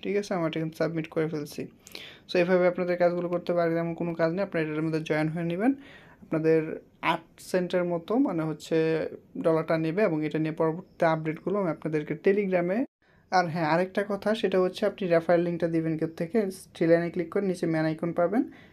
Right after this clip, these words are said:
এবং এখান থেকে হচ্ছে আপনি এই রেফারেল লিঙ্কগুলো পাবেন আর কি। সরি, কই গেলি?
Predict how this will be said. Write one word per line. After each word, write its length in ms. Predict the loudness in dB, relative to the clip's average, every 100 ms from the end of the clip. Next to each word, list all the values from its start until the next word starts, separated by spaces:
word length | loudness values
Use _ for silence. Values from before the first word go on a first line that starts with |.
| _ -4
এবং 220 | -4 -2
এখান 300 | -4 -2 0
থেকে 200 | 0 0
হচ্ছে 320 | -2 0 2
আপনি 540 | 2 0 -4 -4 -4
এই 680 | -6 -4 0 2 0 0 -2
রেফারেল 380 | 0 2 0 0
লিঙ্কগুলো 320 | -2 -2 -2
পাবেন 300 | 0 0 -2
আর 120 | -6
কি। 180 | -8 -12 -14 _ _ _ -20 _ -20 -20 _ _ -20 _ _ _ _ _ _ _ _ _ _ -20
সরি, 320 | -12 -10 -10
কই 220 | -8 -8
গেলি? 240 | -6 -8